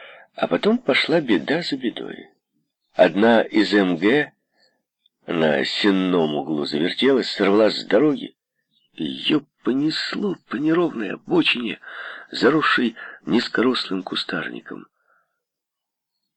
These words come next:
Водитель протаранил кустарник, не останавливаясь, круто повернул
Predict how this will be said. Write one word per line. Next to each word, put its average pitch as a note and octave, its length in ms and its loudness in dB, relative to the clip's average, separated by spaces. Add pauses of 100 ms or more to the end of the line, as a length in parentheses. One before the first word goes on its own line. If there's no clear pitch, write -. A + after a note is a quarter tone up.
(180)
Водитель G2+ 640 0 (340)
протаранил F#2+ 640 2
кустарник, - 840 -2
не C#2+ 160 -4
останавливаясь, A2 840 -2 (520)
круто B2+ 500 0
повернул A#2+ 800 0